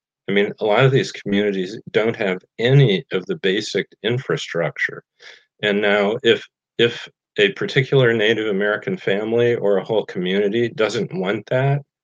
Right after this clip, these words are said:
you know, fine. If they would want to try to maintain a traditional lifestyle where they're, uh, living a nomadic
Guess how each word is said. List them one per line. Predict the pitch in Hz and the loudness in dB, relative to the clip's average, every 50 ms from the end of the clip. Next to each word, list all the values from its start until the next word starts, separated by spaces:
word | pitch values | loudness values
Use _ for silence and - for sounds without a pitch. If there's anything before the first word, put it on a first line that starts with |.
| _ _ _ | _ _ _
you | 110 | -2
know, | 107 98 95 | 0 0 -2
fine. | - - - 131 127 113 92 85 76 - - - - | -2 -2 0 0 0 0 0 -4 -6 -8 -12 -6 -6
If | 98 95 - - | -4 -4 -2 2
they | 107 104 101 104 104 | 4 6 6 6 4
would | 101 98 95 92 92 85 85 82 - _ | 2 0 0 0 0 -2 -6 -12 -16 _
want | 98 101 107 104 110 113 - | -2 0 0 0 0 -2 -6
to | - - - | -10 -10 -6
try | - - - 107 98 101 104 104 107 113 113 113 - | -6 -4 -2 0 0 0 2 2 2 2 0 -2 -4
to | - - 101 92 90 92 90 90 - _ _ _ _ _ _ _ _ _ _ _ _ _ _ _ - - _ _ | -4 -2 -2 0 0 0 -2 -4 -6 _ _ _ _ _ _ _ _ _ _ _ _ _ _ _ -14 -14 _ _
maintain | 123 110 101 101 101 95 - - 110 101 104 104 101 104 104 - - - - - - _ | -2 0 0 0 -2 -2 0 0 2 4 4 2 2 0 -4 -8 -14 -16 -16 -16 -10 _
a | 101 95 | -6 -4
traditional | - - 101 90 110 104 - - 107 104 95 92 | -2 -4 0 2 2 2 2 0 -2 -2 -2 0
lifestyle | 92 92 95 101 107 104 - - - 107 101 101 101 98 101 104 104 101 98 - - _ _ _ _ _ | 0 2 2 2 2 0 -4 -4 0 2 2 4 4 2 2 2 0 0 -2 -4 -12 _ _ _ _ _
where | 113 104 98 95 | -4 -2 0 0
they're, | 92 98 92 95 98 98 98 101 101 - - - _ | 2 2 2 2 2 4 4 2 2 0 -4 -10 _
uh, | 92 90 87 87 87 87 - - | -8 -8 -6 -8 -8 -8 -10 -6
living | - 101 104 101 98 110 98 95 95 95 92 92 92 95 - - _ - | 0 2 2 4 4 2 2 2 2 0 -2 -2 -4 -6 -8 -10 _ -6
a | 92 90 85 85 87 87 85 92 - - | -6 -4 -4 -4 -4 -6 -6 -8 -10 -8
nomadic | 95 95 90 90 95 92 90 92 95 95 98 98 95 | -6 -6 -4 -4 -4 -2 -2 -2 -2 0 0 0 0